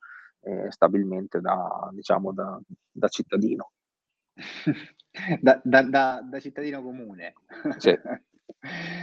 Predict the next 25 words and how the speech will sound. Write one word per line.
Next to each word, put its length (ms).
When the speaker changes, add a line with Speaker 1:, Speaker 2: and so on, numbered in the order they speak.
Speaker 2:
Dopo, 440
dopo 280
Roma, 720
mm, 760
un'esperienza, 1120
l'unica 320
esperienza 680
forse 280
così 200
breve 220
della 120
tua 120
carriera, 400
quella 500
ad 140
Avellino, 680
una 140
piazza 600
anche 240
qui 160
mo-, 180
storica 380
e 20
molto 320
calda, 520